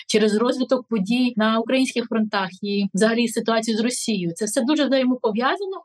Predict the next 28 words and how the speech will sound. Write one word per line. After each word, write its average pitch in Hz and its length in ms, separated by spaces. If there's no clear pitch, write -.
одне 247 360
за 294 100
одне. 233 180
Як 320 160
би 359 80
ми 349 120
не 339 140
хотіли 254 600
думати, 254 440
що 233 320
Північна 262 480
Корея, 233 300
вона 214 220
там 339 220
зі 302 80
своїми 269 600
і 247 120
проблемами, 254 920
і 220 160
своїми, 247 400
м, 214 520
погрозами, 247 680
а 240 120
ми 254 220
тут, 339 300
ні, 254 340
усі 254 440
фактори 262 600